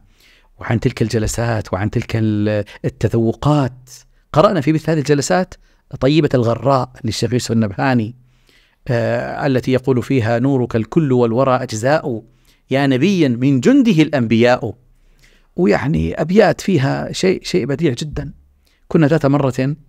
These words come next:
نمر بجوار جبل أحد، فيقول: "وقفوا، انظروا بالله عليكم إلى هذا الجبل. رسول الله صلى الله عليه وسلم يقول: 'أحد جبل يحبنا ونحبه.'"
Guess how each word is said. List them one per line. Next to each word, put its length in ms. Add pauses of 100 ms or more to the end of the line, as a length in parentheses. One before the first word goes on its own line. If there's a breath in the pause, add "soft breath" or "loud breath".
(320)
نمر 240
بجوار 320
جبل 320
أحد، 200 (720)
فيقول: 840 (160)
"وقفوا، 380 (180)
انظروا 300
بالله 340
عليكم 260
إلى 100
هذا 120
الجبل. 340 (1500)
رسول 260
الله 260
صلى 140
الله 100
عليه 80
وسلم 160
يقول: 420 (180)
'أحد 240
جبل 400
يحبنا 380
ونحبه.'" 640